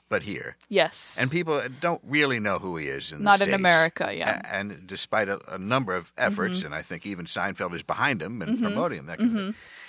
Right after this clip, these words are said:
Speaker 1: But, uh, what, I don't mean to interrupt this whole
Speaker 2: No,
Speaker 1: thing.
Speaker 2: it's okay.
Speaker 1: But that was your first exposure to, to comedy.
Speaker 2: Yeah, he was the first comedian I ever knew, which
Speaker 1: Yeah.
Speaker 2: we all knew.
Speaker 1: Yeah.
Speaker 2: Like, um, we went on the, so his stand-up was pretty, uh,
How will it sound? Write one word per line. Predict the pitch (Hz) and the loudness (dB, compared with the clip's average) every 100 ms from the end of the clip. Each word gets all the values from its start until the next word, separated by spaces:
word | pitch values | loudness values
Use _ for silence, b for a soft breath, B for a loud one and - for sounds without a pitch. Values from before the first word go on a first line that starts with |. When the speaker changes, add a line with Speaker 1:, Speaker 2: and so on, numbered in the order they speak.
| B B | B B
Speaker 1:
But, | 147 - | 2 2
uh, | 127 135 151 - 139 | -10 -10 -16 -20 -6
what, | 202 - b b b b - | -4 -4 b b b b 0
I | 151 | 4
don't | 180 | 4
mean | 151 135 | 4 0
to | 120 | 0
interrupt | 127 117 110 - | 0 2 0 0
this | 90 | -2
whole | - 101 | 0 4
Speaker 2:
No, | 320 | 6
Speaker 1:
thing. | 587 | 6
Speaker 2:
it's | - | 4
okay. | 339 285 - | 2 2 0
Speaker 1:
But | 220 | 4
that | 151 160 | 6 6
was | 139 | 4
your | 143 | 0
first | 123 120 - | 2 0 -2
exposure | - - 107 95 | -8 -2 -2 -2
to, | 92 92 - | -8 -10 -8
to | 95 | -8
comedy. | - 101 85 71 | -2 0 0 2
Speaker 2:
Yeah, | 214 185 | 10 10
he | 226 | 10
was | 254 254 | 6 6
the | 233 | 4
first | 226 254 - | 4 2 2
comedian | 220 214 175 | -2 0 0
I | |
ever | 170 165 | 0 -2
knew, | 160 185 165 | -2 0 0
which | 139 180 - - | -2 0 2 2
Speaker 1:
Yeah. | 185 | 2
Speaker 2:
we | 214 | 8
all | 240 285 | 10 10
knew. | 185 - - _ _ _ - | 6 -4 -12 _ _ _ 0
Speaker 1:
Yeah. | 190 190 | 2 4
Speaker 2:
Like, | 180 170 175 - | 6 6 2 2
um, | 180 175 | 2 2
we | 185 190 | 0 -2
went | 180 151 190 190 | 2 2 0 2
on | 196 | 2
the, | 185 | 2
so | 185 - 202 185 185 - | -2 -2 2 4 2 -2
his | 208 254 | 0 2
stand-up | - 226 208 - | 2 2 2 2
was | 185 | -2
pretty, | - 190 180 180 175 | -2 -2 -2 0 0
uh, | 165 | 0